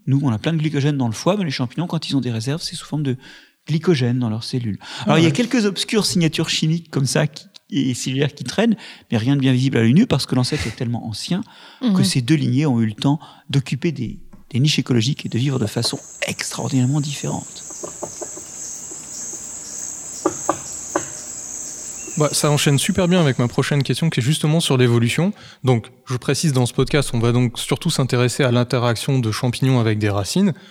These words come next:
Speaker 2: On donnera les termes plus tard. Cette relation végétaux avec des racines, c'est un compagnonnage qui est plus qu'historique. D'après les données qu'on a, il semblerait même que ça a été crucial pour l'apparition de la plante terrestre.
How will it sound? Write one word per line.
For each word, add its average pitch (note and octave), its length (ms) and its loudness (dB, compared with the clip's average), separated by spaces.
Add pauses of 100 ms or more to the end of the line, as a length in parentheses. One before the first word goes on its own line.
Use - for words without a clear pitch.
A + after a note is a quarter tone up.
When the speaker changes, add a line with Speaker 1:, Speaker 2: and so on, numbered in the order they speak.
(260)
Speaker 2:
On B2 80 -2
donnera G#2+ 300 0
les G2+ 100 0
termes F#2+ 220 -4
plus - 160 -6
tard. E3+ 240 2 (560)
Cette C#3+ 260 -2
relation D3+ 440 2
végétaux C3 600 2
avec B2+ 260 2
des A#2 120 2
racines, A#2 300 0
c'est C#3+ 120 0
un B2+ 60 2
compagnonnage C3 600 0
qui - 100 -4
est - 20 -4
plus - 260 -2
qu'historique. C3+ 520 -2 (400)
D'après A#2 280 0
les B2 120 6
données B2 220 4
qu'on B2 200 2
a, E3+ 240 4
il C3 60 4
semblerait A#2+ 400 2
même E3+ 320 4 (280)
que B2 120 2
ça - 180 0
a B2+ 40 6
été B2 200 2
crucial D#3 720 2
pour B2+ 180 -2
l'apparition B2+ 540 2
de C3 80 2
la A2+ 140 0
plante C#3 260 0
terrestre. C#3 360 0